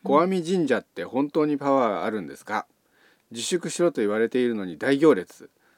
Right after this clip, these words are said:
Speaker 2: へえ。
Speaker 1: そ-、そもそも根拠のない自粛要請なので、天皇陛下の命令でない限り聞く耳持たないのが日本人」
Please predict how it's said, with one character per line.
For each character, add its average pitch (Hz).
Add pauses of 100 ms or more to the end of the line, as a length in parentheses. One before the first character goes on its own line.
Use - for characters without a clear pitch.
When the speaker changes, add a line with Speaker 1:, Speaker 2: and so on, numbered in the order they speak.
(120)
Speaker 2:
へ 247
え。 226
Speaker 1:
そ-、 -
そ 214
も 214
そ 156
も 113
根 117
拠 135
の 113
な 127
い 110
自 98
粛 -
要 131
請 113
な 95
の 90
で、 113
天 165
皇 175
陛 175
下 127
の 104
命 123
令 127
で 127
な 139
い 131
限 101
り 90
聞 -
く 143
耳 147
持 131
た 151
な 151
い 127
の 110
が 85
日 85
本 117
人」 107